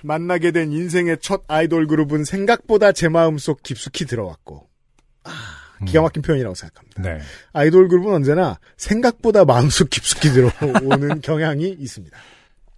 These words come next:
Speaker 1: 어떤 일을 한번 시작하면 최선을 다해야 직성이 풀리는 저는 하루 중 많은 시간을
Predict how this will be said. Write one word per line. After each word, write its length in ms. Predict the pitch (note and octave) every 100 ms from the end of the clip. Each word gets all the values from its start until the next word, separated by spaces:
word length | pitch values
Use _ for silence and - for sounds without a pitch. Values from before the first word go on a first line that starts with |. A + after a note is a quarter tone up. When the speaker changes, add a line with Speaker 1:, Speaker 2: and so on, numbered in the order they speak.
| _ _ _ - - - -
Speaker 1:
어떤 300 | C#3+ E3+ D#3
일을 180 | E3+ F#3+
한번 240 | G3 F#3
시작하면 500 | F3 - F#3 F3 D#3
최선을 460 | D3+ G#3 A3+ G#3+ G3
다해야 280 | F3+ E3+ D#3+
직성이 420 | - - E3+ D#3
풀리는 420 | - D#3 D3 D3+
저는 360 | C3+ C#3 E3+ C#3 _
하루 240 | - C#3
중 220 | B2 B2+ A#2
많은 340 | G2+ F#3+ A#3+
시간을 400 | G3 F3 C3+